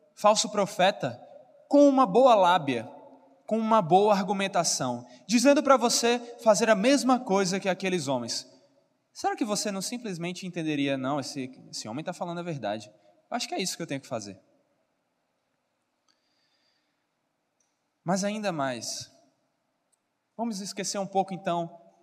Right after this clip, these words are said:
tanta similaridade, vamos olhar para o que nós podemos fazer no nosso dia,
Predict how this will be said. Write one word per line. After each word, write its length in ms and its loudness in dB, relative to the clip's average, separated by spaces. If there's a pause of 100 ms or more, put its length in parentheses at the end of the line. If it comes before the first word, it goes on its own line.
(140)
tanta 200 0
similaridade, 800 -2
vamos 260 -4
olhar 260 2
para 160 0
o 40 0
que 120 -14
nós 200 -4
podemos 380 -6
fazer 520 -4 (380)
no 80 -6
nosso 280 -2
dia, 380 -6